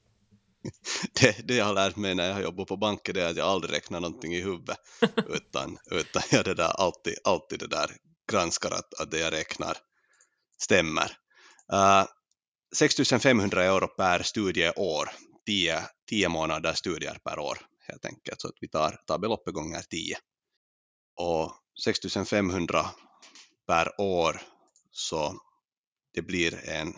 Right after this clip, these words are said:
Speaker 1: en ganska passlig summa. Rent treårsstudier, högs-, hög-, högskolestudier, så talar vi om, om summor mellan arton och tjugotusen euro i lån. Så att det är ju ett, ett stort lån,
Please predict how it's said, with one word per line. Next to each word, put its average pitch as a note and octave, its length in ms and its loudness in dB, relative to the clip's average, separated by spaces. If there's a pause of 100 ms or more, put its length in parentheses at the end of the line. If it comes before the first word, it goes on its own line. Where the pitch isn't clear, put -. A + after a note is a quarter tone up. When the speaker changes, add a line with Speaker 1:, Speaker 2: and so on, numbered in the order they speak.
(140)
Speaker 1:
en D#2+ 200 -10
ganska D#2 400 -4 (800)
passlig - 360 -2
summa. - 360 -6 (880)
Rent G2+ 220 2
treårsstudier, D#2 1040 2 (140)
högs-, E2 340 -8
hög-, - 260 -6 (680)
högskolestudier, D2 1120 -4
så - 320 -6 (460)
talar D2 300 4
vi D2 120 0
om, D2+ 180 -4
om D#2+ 180 -2
summor C#2+ 360 -2
mellan D2 320 -4
arton - 440 -4
och - 100 -8
tjugotusen - 560 -8
euro - 200 -10 (680)
i - 0 -
lån. - 280 -4 (400)
Så G#2 60 4
att F#2 100 4
det G#2+ 60 6
är G#2+ 40 8
ju G#2 100 8
ett, - 200 -2
ett G2 140 2
stort A2 440 2
lån, D#2 260 0